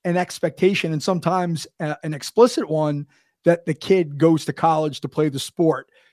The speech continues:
to recoup some of that investment, right? College is gonna cost me three hundred thousand over four years.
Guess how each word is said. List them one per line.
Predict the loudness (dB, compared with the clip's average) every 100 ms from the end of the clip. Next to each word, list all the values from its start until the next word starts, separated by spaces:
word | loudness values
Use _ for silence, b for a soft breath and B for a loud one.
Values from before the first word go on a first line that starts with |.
| -2
to | 0
recoup | 0 0 0 0
some | 0 0
of | 0
that | -2 -4
investment, | -8 -8 -10 -14 -8
right? | -6 -6 -10 _ _ -4
College | 2 4 4 2
is | -2
gonna | -2
cost | -2 -2 -2 -2
me | -6
three | -2 0
hundred | 0 -2 -2
thousand | 0 0 0 -2
over | -4 -6
four | -2 0
years. | 0 0 -2 -4